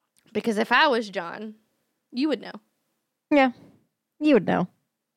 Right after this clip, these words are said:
Speaker 1: Yeah.
Speaker 2: I wouldn't tell anyone else.
Speaker 1: Yeah, no.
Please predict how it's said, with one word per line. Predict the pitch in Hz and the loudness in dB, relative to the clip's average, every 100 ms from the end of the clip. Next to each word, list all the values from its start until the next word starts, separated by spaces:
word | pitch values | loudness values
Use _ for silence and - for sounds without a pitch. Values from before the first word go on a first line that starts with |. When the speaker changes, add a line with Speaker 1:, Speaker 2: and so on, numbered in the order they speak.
| _ | _
Speaker 1:
Yeah. | - - - _ _ _ _ _ _ _ _ _ _ - | -20 -20 -20 _ _ _ _ _ _ _ _ _ _ 0
Speaker 2:
I | 196 | 2
wouldn't | 175 185 170 180 | 2 0 0 0
tell | 175 - | 0 0
anyone | 185 170 - | 2 2 0
else. | - 185 - - | -6 -8 -12 -8
Speaker 1:
Yeah, | - - | -8 -8
no. | - | -14